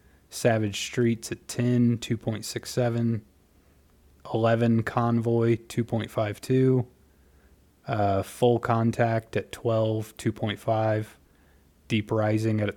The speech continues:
thirteen, two point three seven. Army of the Dead at fourteen, two point one seven. No Holds Barred, fifteen,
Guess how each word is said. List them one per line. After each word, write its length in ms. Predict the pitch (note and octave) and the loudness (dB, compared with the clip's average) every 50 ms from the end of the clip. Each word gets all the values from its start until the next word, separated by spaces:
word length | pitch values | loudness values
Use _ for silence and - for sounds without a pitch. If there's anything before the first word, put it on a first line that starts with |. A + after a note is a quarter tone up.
| - _ - | -10 _ -2
thirteen, 720 | - A2+ - - - - B2 B2 B2 B2 A#2+ A#2+ A#2+ A2+ | -2 -2 -2 -2 -2 0 0 2 2 2 2 2 0 0
two 180 | - - B2 A2 | -2 -4 -4 -4
point 240 | - - G#2+ G#2+ - | -2 -4 -4 -4 -4
three 200 | - A2+ A2 G#2 | -4 -4 -4 -4
seven. 520 | - - B2+ B2+ C3 C#3 C3+ C3+ C3 A#2 - _ - - _ _ _ _ _ _ _ | 0 2 2 2 2 2 0 0 0 -2 -6 _ -20 -20 _ _ _ _ _ _ _
Army 280 | - B2+ A#2 A2 G#2 G#2+ | -6 -4 -2 0 0 -2
of 80 | G2+ | -2
the 100 | G2 F#2+ | -2 -4
Dead 600 | F#2+ F#2 G2 A2 A2 A2 A2+ A2+ A2+ G#2+ A2 - - - | -6 -6 -4 0 2 2 4 4 2 2 -2 -4 -6 -4
at 160 | A#2 A2 - | -4 -4 -4
fourteen, 680 | - - B2 B2 A2+ - - - A#2 A2+ A2+ A2+ A2+ G#2+ | -2 0 0 0 0 -2 -2 -2 0 0 0 0 -2 -2
two 200 | - - - A#2 | -2 -2 -4 -4
point 280 | A#2 - A2+ G#2 G2+ G2+ | -2 0 -2 -2 -2 -4
one 220 | G#2+ A2+ A2+ A2+ A2+ | -4 -4 -2 -2 -2
seven. 520 | - - A#2+ A#2 A2 A2+ A2+ A2+ A2 - - - _ _ _ _ _ _ _ _ _ - | 0 0 0 0 0 0 -2 -2 -2 -4 -6 -12 _ _ _ _ _ _ _ _ _ -4
No 160 | A#2+ G#2+ G#2 | -4 -2 0
Holds 280 | A2 G#2+ G#2+ G#2 - | 0 0 -2 -4 -6
Barred, 540 | - - A2+ G#2+ G#2+ G#2+ G#2+ G#2 G#2 G#2 G#2 | -6 -2 0 2 2 2 2 2 0 -2 -6
fifteen, 840 | - - - A2 G2+ - - - A2+ G#2 G#2 G#2 G#2 G#2 G#2 G2 - | -6 -4 -4 -4 -4 -4 -6 -6 -4 -4 -2 -2 -2 -4 -4 -6 -10